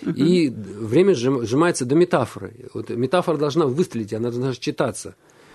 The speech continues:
Speaker 2: Вот, должна задеть зрителя, тогда он начнет интересоваться.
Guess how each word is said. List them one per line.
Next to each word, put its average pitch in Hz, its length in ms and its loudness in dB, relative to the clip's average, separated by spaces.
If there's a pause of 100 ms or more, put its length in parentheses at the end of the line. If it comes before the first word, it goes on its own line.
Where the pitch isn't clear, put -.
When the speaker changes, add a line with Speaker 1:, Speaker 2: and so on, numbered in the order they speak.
(240)
Speaker 2:
Вот, 113 340 -2
должна 131 340 2
задеть 143 360 2
зрителя, 98 440 -4
тогда 151 400 0
он 135 400 0
начнет 131 320 -2
интересоваться. 127 760 -4